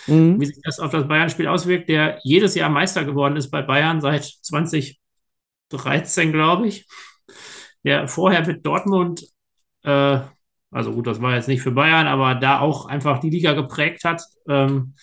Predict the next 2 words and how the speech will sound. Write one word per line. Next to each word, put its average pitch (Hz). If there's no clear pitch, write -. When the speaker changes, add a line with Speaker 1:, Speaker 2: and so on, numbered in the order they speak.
Speaker 2:
und 139
deswegen 147